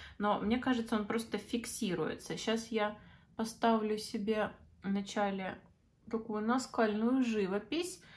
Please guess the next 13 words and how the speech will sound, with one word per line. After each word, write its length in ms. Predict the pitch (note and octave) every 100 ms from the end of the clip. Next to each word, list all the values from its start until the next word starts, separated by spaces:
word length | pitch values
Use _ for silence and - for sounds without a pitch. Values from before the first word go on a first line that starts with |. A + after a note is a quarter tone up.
| - _
Я 280 | A3 G#3+ -
люблю 340 | G#3+ G3+ E3
так 240 | D#3+ C3+ -
делать, 380 | B3+ A4+ -
чтобы 320 | - - F3 F3
тон, 300 | - A#3+ G3+
знаете, 360 | F#3 G3+ G3
просто 340 | - F3+ F3 F#3
не 100 | F#3
возюкался 600 | G3+ G3+ F#3+ D#3+ D#3+ E3
непонятными 800 | E3 E3+ F3 E3+ - E3+ E3 E3 - - -
вот 100 | -
этими, 260 | E3+ E3